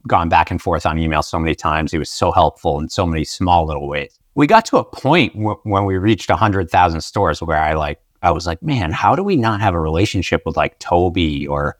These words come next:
or Harley? How can I network in?" And so I did this funny thing where I knew Gail Goodman from Constant Contact, who was on the board of Shopify. And I was like, "Fuck, I should just email Gail,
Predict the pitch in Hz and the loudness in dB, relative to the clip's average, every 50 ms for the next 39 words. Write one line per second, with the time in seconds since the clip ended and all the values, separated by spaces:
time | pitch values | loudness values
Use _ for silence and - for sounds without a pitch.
0 | _ - - 92 76 - - - 87 87 87 82 80 73 69 69 - _ - - | _ -8 -4 -4 -4 -2 2 4 4 4 4 4 0 -2 -6 -8 -8 _ -6 -2
1 | - - 107 107 - - 127 120 107 101 90 85 90 90 - - 95 82 78 - | 0 0 0 0 0 0 0 0 2 0 0 0 0 -2 -2 -2 -2 -4 -2 -2
2 | - 139 90 - - - _ _ - 123 113 104 - - - 139 123 113 107 107 | -2 -2 -2 -4 -8 -16 _ _ -4 -2 -2 -2 -2 -2 0 2 2 4 4 2
3 | 107 - - - 107 117 107 101 127 127 117 123 107 - - - - _ _ _ | 2 0 -2 0 0 0 2 2 0 0 0 -2 -4 -4 -6 -14 -20 _ _ _
4 | - 107 107 104 98 90 82 - _ 101 95 90 82 82 78 76 80 82 80 - | 2 2 4 4 2 0 -2 -2 _ 0 0 0 0 -2 -2 -2 -2 -4 -4 -6
5 | - _ _ - 92 98 98 101 110 113 104 101 107 98 98 92 90 85 98 95 | -10 _ _ 0 2 2 2 2 0 0 0 0 0 2 2 0 0 0 0 0
6 | 90 80 78 78 76 73 71 69 76 80 - _ - - 82 76 - 95 85 78 | 0 0 0 -2 -2 -2 -4 -6 -6 -8 -10 _ -4 -4 -4 -2 0 0 0 0
7 | - - 82 - - 87 80 82 - 85 76 73 73 - - 101 90 90 87 87 | -2 -6 -6 -4 -2 -2 -2 0 0 0 0 0 0 -2 -4 -4 -2 -2 0 2
8 | 90 90 98 101 98 87 82 - 92 85 85 85 82 80 78 76 - - _ _ | 2 2 2 2 0 -2 -4 -2 -2 0 2 2 2 2 0 -2 -4 -8 _ _
9 | _ - 107 90 80 78 73 73 71 73 - - _ _ _ - - - 98 87 | _ -2 2 2 4 4 2 0 -2 -4 -8 -14 _ _ _ -6 0 2 4 4
10 | 87 - 98 - - - 69 69 69 69 71 - - 92 98 104 107 101 104 98 | 2 2 -2 -4 0 0 2 2 2 0 -2 -6 -6 -4 -2 -2 -2 0 0 0
11 | 98 98 _ _ _ _ _ - - - - - - - - 117 - - 190 - | -2 -2 _ _ _ _ _ -14 -12 -12 -12 -12 -14 -8 -6 -4 -4 -4 -4 -4
12 | - - - - 98 92 92 95 92 85 78 - - - 73 73 73 73 71 71 | -6 -10 -8 -6 -4 -2 -2 0 0 -2 -2 -4 -4 -4 -2 -2 0 0 0 -2
13 | 73 - | -2 -4